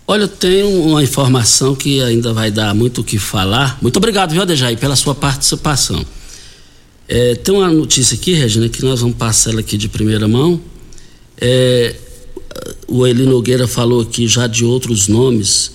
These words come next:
dos nomes aqui que encomendados pra morte do, através do Renato de Souza. E,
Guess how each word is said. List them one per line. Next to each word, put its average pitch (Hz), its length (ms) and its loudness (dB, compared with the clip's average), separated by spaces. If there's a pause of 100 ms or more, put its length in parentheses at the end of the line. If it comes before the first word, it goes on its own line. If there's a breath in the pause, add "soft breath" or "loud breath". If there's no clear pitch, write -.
(200 loud breath)
dos 101 200 0
nomes 117 280 2
aqui 127 320 0
que 110 560 -2 (540 soft breath)
encomendados 113 760 0
pra 110 260 -4
morte 107 440 -2
do, 98 480 -4 (840)
através 107 460 0
do 110 100 2
Renato 104 400 2
de - 60 0
Souza. 143 520 2 (1120)
E, 127 680 0